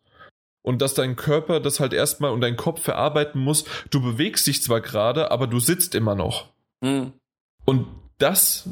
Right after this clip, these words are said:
Speaker 1: wenn das aber
Speaker 2: Das
Speaker 1: überwunden
Speaker 2: macht,
Speaker 1: ist
Speaker 2: das macht dich erstmal kaputt, glaub ich.
Speaker 1: Genau.
Speaker 2: Ja.
Speaker 1: F-, flieg mit dem Flugzeug oder flieg, äh, oder fahr
Speaker 2: Ja.
Speaker 1: mit dem Auto. Fahr mal in,
Speaker 2: Gerade,
Speaker 1: in ein
Speaker 2: gerade
Speaker 1: Formel
Speaker 2: schnelle,
Speaker 1: eins Auto,
Speaker 2: gerade
Speaker 1: ja.
Speaker 2: sehr schnelle Bewegungen und alles. Das ist dann halt schon krass.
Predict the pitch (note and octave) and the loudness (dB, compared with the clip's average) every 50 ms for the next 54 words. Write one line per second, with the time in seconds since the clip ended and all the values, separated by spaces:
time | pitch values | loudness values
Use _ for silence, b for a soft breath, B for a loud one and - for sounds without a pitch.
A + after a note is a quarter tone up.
0 | - - - C3 D3 C3 C3 C#3+ F#3 G#3 - F#3 F#3 G3 F3+ E3 D#3+ E3 D#3 C#3 | -8 -8 -2 -2 -2 0 0 0 0 0 0 0 0 0 2 2 2 2 2 2
1 | D#3+ F3+ G3+ F#3 E3 C#3+ A#2+ C#2 F#2+ A#2 A2 A2+ A2 - - A#2+ A#2+ B2 - - | 0 0 -2 0 -2 -2 0 0 0 0 0 0 0 -2 -2 0 -2 -2 -2 -4
2 | A#2+ - - - - - A2 G#2 - A2 F#2+ - - F2+ - - E2+ F2+ F2+ F#2 | -2 0 0 0 0 0 -2 -2 -2 -4 -2 -2 -4 -4 -2 -2 0 0 0 -2
3 | F2+ C#3 C3 C#3+ C#3+ B2 A2 A2 - B B B B B - - B2 D3+ D3+ C#3+ | -4 -2 0 0 0 0 -2 -6 -10 B B B B B -2 2 4 4 4 2
4 | - - D#3+ F3+ F#3+ F#3+ - G3 F3 D#3+ - - G3 A3+ A3 - - - A#2+ A#2 | 0 0 2 2 0 2 0 -2 -2 -2 0 0 0 0 0 -2 0 0 0 0
5 | A#2 B2+ B2+ C3 B2+ - D#3 F#3+ F#3 - D#3 B2 D3+ D#3 C#3+ G#2+ A#2+ D3+ D3+ D3 | 0 0 0 0 0 0 -2 -2 -2 -2 -2 0 0 0 0 -2 0 -2 -2 0
6 | - D#3+ D3+ F3 F#3 E3+ D#3+ D3 - C3 E3+ F#3 F#3 - B2+ A#2 G#2+ - - - | 0 -2 0 0 0 0 0 -2 0 0 0 0 0 0 0 0 -2 -4 -6 -4
7 | - C3+ C#3+ F3 F#3+ D#3+ F2 - C#3 C3+ B2+ C3+ D#3 D#3 D3 - - E3 D#3 E3 | -2 -2 0 0 0 0 0 -2 -2 0 0 0 0 0 0 2 2 2 0 2
8 | D#3+ - - D3 F3+ G3 F#3 - C#3 - A#2+ B2 A2+ C3 A#2 A2 A2 A2+ B2+ D3+ | 0 0 2 0 0 0 0 0 2 2 0 0 0 0 0 2 2 2 0 -2
9 | D3 C3+ B2+ C3 C3 - - B2+ C3 C3+ A#2+ B2 A2 B2+ C3+ C3+ C3+ B2+ A#2+ A2+ | -2 -2 -2 -2 -2 -2 -2 0 0 0 -2 0 -2 0 0 0 0 0 0 -2
10 | A2+ A2+ A2 G#2+ - F#2+ G2 G2+ G#2 - - G2+ G#2 A#2 A2+ - A#2 A2+ G#2+ A2 | -2 -2 -2 -2 -2 0 0 -2 -2 -2 -4 -4 -4 -4 -2 -2 -2 -2 -2 -2
11 | A2 G#2 - G#2+ G2+ - - - G#2 - - - - _ | -2 -2 -4 -6 -6 -6 -2 -2 -2 -2 -2 -6 -8 _